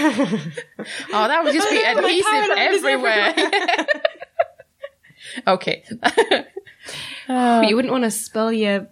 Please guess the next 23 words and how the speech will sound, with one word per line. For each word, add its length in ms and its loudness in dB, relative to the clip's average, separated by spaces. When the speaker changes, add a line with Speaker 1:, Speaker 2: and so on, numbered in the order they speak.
Speaker 2:
your 280 -2
Speaker 1:
Yeah. 260 0
Speaker 2:
methyl 280 0
cellulose 580 2
there, 300 2
would 140 2
Speaker 1:
Yeah, 140 2
Speaker 2:
you? 120 2
Speaker 1:
quite. 320 -2
Speaker 2:
Worse 280 0
than 180 -4
normal. 460 -4
Speaker 1:
Yeah. 340 -4
<laughs> 40 -6
Uh, 180 -2
but 140 -4
yeah, 160 4
that 140 2
was 300 -2
really, 240 2
really 220 -2
interesting 760 -4
interview. 460 0